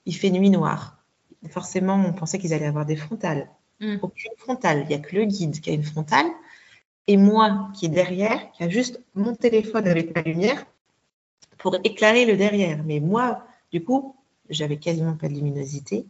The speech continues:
Speaker 1: On a de l'eau quasiment jusqu'au haut des bottes. Et là, il nous dit, « Donc, faites attention, vous ne touchez à rien. Il y a des, il y a des tarentules, il y a des mygales,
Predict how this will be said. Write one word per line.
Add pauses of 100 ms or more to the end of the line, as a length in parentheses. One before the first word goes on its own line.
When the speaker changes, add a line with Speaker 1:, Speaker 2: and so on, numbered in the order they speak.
(320)
Speaker 1:
On
a
de
l'eau
quasiment
jusqu'au (360)
haut
des
bottes. (460)
Et
là,
il
nous
dit, «
Donc,
faites
attention,
vous
ne
touchez
à
rien.
Il
y
a
des,
il
y
a
des
tarentules,
il
y
a
des
mygales,